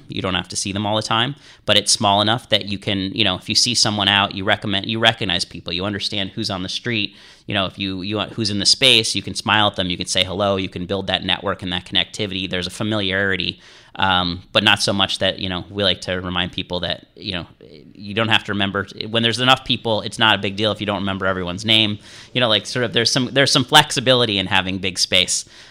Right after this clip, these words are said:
um, in that way. So that hundred, two hundred is really the sort of variable that we think is really critical as far as building network and building community and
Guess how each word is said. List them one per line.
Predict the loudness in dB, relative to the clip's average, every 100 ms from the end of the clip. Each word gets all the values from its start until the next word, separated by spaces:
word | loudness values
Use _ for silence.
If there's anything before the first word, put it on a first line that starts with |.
| -10
um, | -6 -2 -2 -4 -4
in | -2
that | 0 -2
way. | -6 -4
So | 2 2
that | 6 6
hundred, | 6 2 0
two | -2 -2
hundred | 0 -2
is | -2
really | -2 -2 -2
the | 0 0
sort | 0 -2
of | -4 -4
variable | -2 -2 -2 -4
that | -6
we | -6
think | -8 -10
is | -8
really | -6 -6
critical | -4 -6 -6 -8
as | -6
far | -2 0
as | -2
building | -2 -2 -2
network | -2 -2 -2 -4
and | -6
building | -6 -6 -8
community | -6 -4 -2 -2 -2
and | -4